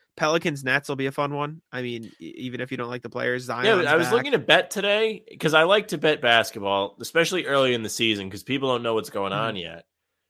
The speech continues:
Speaker 2: But this year, there are so many good teams to where it's tough to bet.
Speaker 1: It's very
Speaker 2: Like, that
Speaker 1: tough, yeah.
Speaker 2: line on Brooklyn, N-, New Orleans is only three, and, like,
Speaker 1: Mm-hmm.
Speaker 2: Joey Public will tell you,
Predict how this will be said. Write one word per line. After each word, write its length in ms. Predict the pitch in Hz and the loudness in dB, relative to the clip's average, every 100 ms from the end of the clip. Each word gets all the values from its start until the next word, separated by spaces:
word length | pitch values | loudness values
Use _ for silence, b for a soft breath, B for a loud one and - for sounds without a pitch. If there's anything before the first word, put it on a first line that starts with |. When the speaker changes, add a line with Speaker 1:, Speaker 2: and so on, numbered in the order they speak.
| _ _ _ | _ _ _
Speaker 2:
But 160 | - 175 | 0 2
this 240 | 190 175 | 2 0
year, 180 | 196 233 | 0 0
there 160 | 208 185 | 2 2
are 40 | |
so 280 | 135 - 143 | 0 -2 -2
many 180 | 170 180 | -2 -4
good 320 | 117 127 107 | -2 -4 -4
teams 540 | - 113 127 160 170 - | -6 -4 -4 -6 -8 -8
to 100 | 117 | -2
where 220 | 123 120 | 0 0
it's 160 | 107 | -2
tough 260 | - 123 131 | -6 -4 -4
to 100 | 107 | -6
bet. 300 | 90 101 76 _ - _ - | -6 -6 -8 _ -20 _ -16
Speaker 1:
It's 160 | 127 | -14
very 220 | - 110 131 | -2 2 2
Speaker 2:
Like, 80 | |
that 160 | 135 180 | 4 4
Speaker 1:
tough, 80 | 113 | 4
yeah. 40 | |
Speaker 2:
line 300 | 123 139 170 | 2 2 4
on 220 | 160 120 98 | 2 0 -2
Brooklyn, 520 | 113 127 151 123 107 95 | -2 -2 -2 -6 -8 -18
N-, 120 | 104 _ 107 | -20 _ -6
New 100 | 101 | -2
Orleans 460 | 110 123 143 139 | 0 0 -2 -4
is 100 | 110 | -2
only 260 | 113 113 98 | -2 0 -4
three, 460 | - 107 117 147 | -4 -4 -2 0
and, 220 | 143 104 95 _ - | -2 -6 -12 _ 0
like, 300 | 120 107 - - | 0 0 -12 -18
Speaker 1:
Mm-hmm. 140 | 139 120 _ _ _ _ _ _ _ _ - | -16 -18 _ _ _ _ _ _ _ _ -2
Speaker 2:
Joey 300 | 123 135 127 | 2 4 2
Public 480 | - 123 131 143 | 2 2 2 -2
will 140 | 123 107 | -2 -4
tell 260 | 117 107 | 2 2
you, 420 | 101 98 95 95 | 2 0 -2 -4